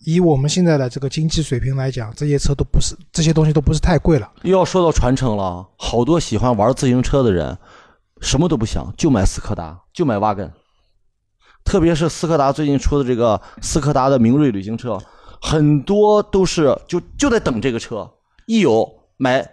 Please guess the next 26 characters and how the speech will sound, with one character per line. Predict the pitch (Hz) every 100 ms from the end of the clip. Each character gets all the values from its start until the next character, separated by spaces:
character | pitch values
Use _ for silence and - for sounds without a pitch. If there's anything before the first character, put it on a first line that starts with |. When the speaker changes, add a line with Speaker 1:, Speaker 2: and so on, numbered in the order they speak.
| _ _
Speaker 2:
托 | - 202
乐 | 175 156
的 | 135 113
那 | 131
个 |
自 | 113 143
行 | 139
车 | 151
架 | 143 135
往 | 101
上 | 127
一 | 127
装， | - 143 104 - _ _ -
就 | 151
要 | 123
拉 | 143 139
着 |
自 | - 120
己 |
的 | 95 107
最 | 143
喜 | 127 -
欢 | 120
的 | 123
自 |
行-， | 127